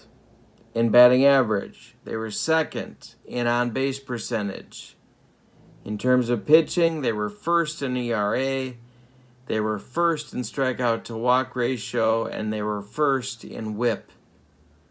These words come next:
Team could pitch. They had plenty of arms,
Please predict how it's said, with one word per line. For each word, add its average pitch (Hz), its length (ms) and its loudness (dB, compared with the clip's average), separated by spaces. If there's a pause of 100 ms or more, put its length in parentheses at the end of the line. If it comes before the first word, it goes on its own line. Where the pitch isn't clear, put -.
(760)
Team 139 320 2
could 120 280 0
pitch. 131 480 4
They 104 100 4
had 104 240 2
plenty 139 300 4
of 131 120 4
arms, 113 680 2